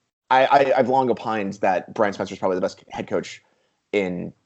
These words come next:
in M L S right now. But I, you know, I, he got bullied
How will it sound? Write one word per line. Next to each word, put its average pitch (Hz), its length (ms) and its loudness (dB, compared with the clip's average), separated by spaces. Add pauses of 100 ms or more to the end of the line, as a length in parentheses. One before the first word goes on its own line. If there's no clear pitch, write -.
(140)
in 110 120 0
M 92 120 0
L 92 140 2
S - 160 -2
right 85 140 0
now. 92 120 0
But 92 160 -2
I, - 60 -4
you 117 240 -4
know, 101 200 -4 (500)
I, 104 120 4 (320)
he 143 180 -2
got - 300 2
bullied 95 420 -2